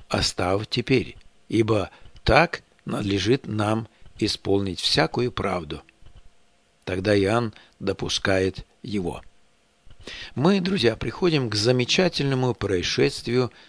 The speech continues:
в жизни нашего Господа. Некоторые могут спросить: "Зачем? Зачем Иисус крестился?" В первую очередь мы видим это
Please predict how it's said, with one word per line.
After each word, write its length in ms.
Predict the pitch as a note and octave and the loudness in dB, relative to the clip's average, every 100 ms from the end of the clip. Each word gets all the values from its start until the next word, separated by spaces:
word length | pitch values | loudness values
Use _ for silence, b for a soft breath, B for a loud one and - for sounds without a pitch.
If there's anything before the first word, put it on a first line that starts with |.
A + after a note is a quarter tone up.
| b | b
в 60 | F#2+ | -6
жизни 380 | F#2+ A2+ G2+ F#2+ | 2 2 2 -2
нашего 480 | F#2 F#2+ - G2 | -2 -2 -2 -4
Господа. 640 | F2+ - E2 - - - - _ _ _ _ _ _ - - | -6 -6 -6 -6 -8 -14 -16 _ _ _ _ _ _ -16 -4
Некоторые 640 | A2+ - - - D#2 - b b b | 0 0 -2 -6 -12 -16 b b b
могут 300 | G2 G#2+ G#2 | -2 0 0
спросить: 480 | - C#3 - G2 E2 | -2 -2 -2 -2 -2
"Зачем? 680 | G2+ C#3+ - D#3+ D3 E2 - b b b b | 4 4 4 2 2 0 -10 b b b b
Зачем 580 | G2+ B2 - F3 G#3 - | 2 2 4 4 4 2
Иисус 500 | A#2+ G#2 A#2 B2 - | 0 0 2 2 0
крестился?" 800 | G2+ F#2+ - - E2 - - - _ - - - - - B B | -2 -4 -4 -6 -4 -6 -6 -12 _ -20 -20 -18 -20 -16 B B
В 140 | - | -10
первую 380 | - A2+ G2+ G#2 | 2 4 6 6
очередь 500 | A#2 D3+ C#3 C#3+ - b b b | 6 4 -2 -4 -4 b b b
мы 200 | G#2+ G#2+ | 0 4
видим 420 | G#2+ A#2 A#2 G#2+ - | 4 4 2 0 0
это 420 | G#2+ G2 A2 G#2 | 0 2 2 0